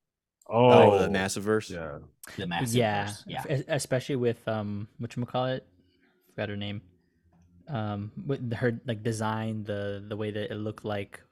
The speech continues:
Speaker 4: um, uh, what is it, Radiant Black?
Speaker 3: Radiant Black, yes.
Speaker 4: Yeah, yeah.
Speaker 3: I was, I was sure, uh, and with the logo too, you know, they had the, uh, the black hole in the background. I was like, "Well, yeah, of course."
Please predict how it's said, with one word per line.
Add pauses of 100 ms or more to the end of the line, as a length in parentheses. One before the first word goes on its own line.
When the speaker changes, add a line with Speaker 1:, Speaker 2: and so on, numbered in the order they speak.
Speaker 4:
um, (800)
uh,
what
is
it,
Radiant
Black? (640)
Speaker 3:
Radiant
Black,
yes. (300)
Speaker 4:
Yeah,
yeah. (320)
Speaker 3:
I
was,
I
was
sure, (460)
uh,
and
with
the
logo
too, (460)
you
know,
they
had
the,
uh,
the
black
hole
in
the
background.
I
was
like,
"Well,
yeah,
of
course."